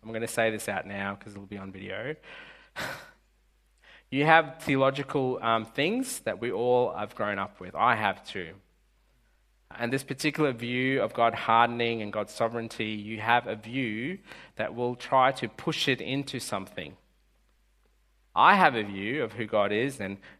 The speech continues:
God softening, hardening, and I want God to be this way, so I'll push it into the passage. Be careful about that. Okay?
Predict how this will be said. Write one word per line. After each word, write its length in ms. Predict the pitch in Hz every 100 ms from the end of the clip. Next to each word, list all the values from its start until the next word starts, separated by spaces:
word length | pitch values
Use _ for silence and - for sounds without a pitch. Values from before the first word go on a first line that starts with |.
| -
God 220 | 107 104
softening, 420 | - 104 - 110
hardening, 440 | 101 101 104 107 104
and 120 | 98
I 60 | 113
want 200 | 117 110
God 200 | 104 104
to 60 |
be 120 | 107
this 160 | 101 -
way, 80 | 92
so 100 | 110
I'll 80 | 110
push 380 | - 185 -
it 80 | 160
into 280 | 127 123 135
the 120 | 117
passage. 640 | - 107 - 85 - - - _ _ _ _ _ _ _ _ _ _ _ -
Be 100 | 135
careful 460 | 170 180 185 135
about 280 | 98 90 -
that. 240 | - - - _ _ _ _ _ _ _ _ _ _ _ _ _ _ _ _ -
Okay? 280 | 139 214